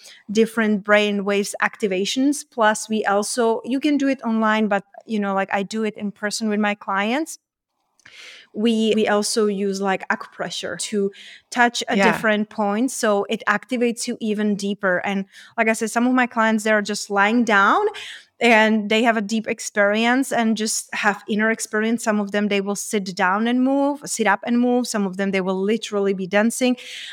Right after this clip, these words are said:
Speaker 1: I will be posting probably this week's, uh, some of the videos from my mastermind when I did inner dance, because people are not familiar with it. And I feel like it's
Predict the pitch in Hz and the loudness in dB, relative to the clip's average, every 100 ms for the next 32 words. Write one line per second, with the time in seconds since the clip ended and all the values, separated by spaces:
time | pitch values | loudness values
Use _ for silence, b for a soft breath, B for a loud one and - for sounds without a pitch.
0 | B 233 294 302 294 294 233 - 247 240 | B 2 4 2 0 -2 -4 -2 -2 -2
1 | - 202 214 208 208 202 - 190 214 - | -4 -4 -2 0 0 0 -2 -4 -2 -2
2 | 208 214 208 - - 190 185 - 220 220 | 0 0 -2 -6 0 2 2 0 0 2
3 | 208 196 185 202 214 190 - - 202 185 | 0 -2 -2 0 2 0 -4 -6 -2 0
4 | 185 180 B B B 214 208 202 196 - | -2 -6 B B B 0 2 2 0 -2
5 | 220 202 202 202 196 190 190 - 196 185 | -2 -2 -2 -2 -2 -2 -4 -4 -4 0
6 | 196 202 196 190 185 196 - _ - 220 | 0 0 -2 -8 -6 -8 -8 _ -8 -6
7 | 269 254 233 220 214 - 196 196 190 202 | 0 2 4 2 -2 -4 -2 0 0 2
8 | 226 240 269 294 294 220 196 208 - 214 | 2 4 2 2 0 -2 -2 -2 -6 0
9 | 214 220 208 202 - 214 202 - | 2 4 4 2 -2 -4 -4 -8